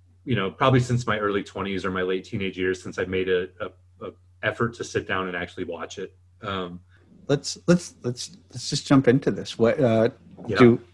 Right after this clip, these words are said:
Speaker 2: are any of these films better than Terminator two? That was a very enthusiastic
Speaker 1: Ooh,
Speaker 2: response.
Speaker 1: yeah. Um, I'm just gonna say no. I would
Speaker 2: Okay.
Speaker 1: say the, the closest, at least in my mind, the, the closest would be The Thing.
Speaker 2: Okay.
Speaker 1: Um,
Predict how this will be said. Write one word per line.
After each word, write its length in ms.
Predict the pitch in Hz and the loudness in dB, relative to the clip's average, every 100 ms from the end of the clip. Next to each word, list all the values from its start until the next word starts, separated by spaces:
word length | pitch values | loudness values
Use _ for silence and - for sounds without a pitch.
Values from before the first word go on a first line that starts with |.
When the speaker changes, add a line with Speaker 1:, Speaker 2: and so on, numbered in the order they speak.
| - | 6
Speaker 2:
are 140 | 120 117 | 6 8
any 200 | 120 131 | 8 8
of 80 | 127 | 10
these 180 | 135 - | 8 8
films 320 | 123 127 - | 6 6 4
better 420 | - 104 131 131 - | 4 6 6 4 -2
than 100 | 139 | -2
Terminator 440 | 156 147 151 156 | 0 0 2 0
two? 160 | - 160 | 2 6
That 140 | 127 | 10
was 100 | 165 127 | 10 8
a 40 | |
very 180 | 139 127 | 6 6
enthusiastic 760 | 110 139 113 101 107 - 110 | 6 4 4 4 2 0 -6
Speaker 1:
Ooh, 40 | 104 | -6
Speaker 2:
response. 760 | 98 139 143 120 90 - - - | -2 2 6 4 2 -6 -8 -6
Speaker 1:
yeah. 420 | 101 120 110 87 - - - - - - - _ - | -2 0 0 -2 -14 -20 -20 -20 -20 -20 -20 _ -4
Um, 500 | 139 151 165 170 170 - _ _ _ _ _ - | 2 4 4 0 -2 -12 _ _ _ _ _ -4
I'm 100 | - | -2
just 100 | - | 2
gonna 120 | 269 | 2
say 180 | 196 131 | 4 2
no. 600 | 104 98 95 127 92 92 | 2 0 0 2 0 4
I 60 | 127 | 8
would 100 | - | 10
Speaker 2:
Okay. 100 | 107 | 10
Speaker 1:
say 20 | |
the, 180 | 180 - | 8 4
the 140 | 127 127 | 2 0
closest, 520 | - 135 151 190 185 | 4 4 4 2 2
at 80 | 147 | 4
least 200 | 175 165 | 2 2
in 80 | 120 | 2
my 200 | 101 107 | 4 2
mind, 420 | 98 95 92 92 - | 2 -2 -4 -10 -16
the, 260 | 117 113 117 120 | -4 -2 -2 -4
the 100 | 117 | -4
closest 840 | - 147 151 156 - - - - _ _ _ _ - | 0 0 0 -2 -4 -10 -20 -20 _ _ _ _ 2
would 160 | 127 | 4
be 100 | 120 117 | 6 4
The 120 | 104 | 4
Thing. 340 | - 101 135 - | -2 -4 -4 -2
Speaker 2:
Okay. 260 | 110 110 113 - _ _ - - - - _ - | 0 2 0 -4 _ _ -20 -20 -20 -20 _ -2
Speaker 1:
Um, 500 | 110 107 98 90 | 0 2 0 -4